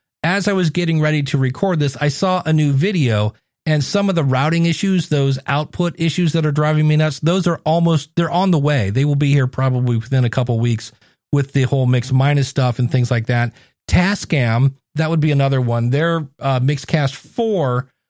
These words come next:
I quit using because I just kept finding bugs, but that was their first entry into this kind of thing, not so much as a recorder, but as a specific device for podcasters. And I just quit using it.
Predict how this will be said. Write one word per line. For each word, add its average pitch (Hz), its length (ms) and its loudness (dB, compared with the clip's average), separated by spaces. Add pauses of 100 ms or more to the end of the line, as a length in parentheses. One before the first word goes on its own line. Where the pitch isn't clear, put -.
(160)
I 208 140 -2
quit 226 260 -4
using 151 380 2
because 117 260 0
I 131 100 2
just 143 200 -2
kept 135 180 -6
finding 127 380 0
bugs, 123 260 0
but 147 160 -4
that 226 120 -2
was 254 120 -4
their 196 140 -2
first 202 440 -4
entry 151 640 0 (360)
into 147 640 0
this 139 360 2
kind 135 240 0
of 120 80 -2
thing, 147 160 0
not 175 200 0
so 190 80 0
much 170 200 0
as 135 120 2
a 120 60 0
recorder, 151 600 0 (240)
but 151 140 -2
as 147 200 0
a 131 320 0
specific 160 500 -2
device 131 520 0
for 131 240 -2
podcasters. 123 880 -2 (600)
And 147 520 0 (320)
I 170 120 -2
just 180 160 -4
quit 139 160 -2
using 131 320 0
it. 92 180 -6